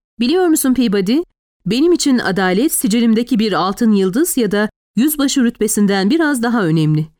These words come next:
Sevgilinin peşinden koşup onun gururunu okşamak istiyorsan hiç durma."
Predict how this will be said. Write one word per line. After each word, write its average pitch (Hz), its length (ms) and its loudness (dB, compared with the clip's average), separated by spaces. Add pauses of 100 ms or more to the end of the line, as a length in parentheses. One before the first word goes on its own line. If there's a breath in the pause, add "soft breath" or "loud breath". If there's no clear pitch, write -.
(320)
Sevgilinin 285 680 0
peşinden 240 520 0
koşup 208 380 -4
onun 226 380 0
gururunu 233 460 0
okşamak 190 400 -2
istiyorsan 247 840 -2
hiç - 240 -4
durma." 151 340 -2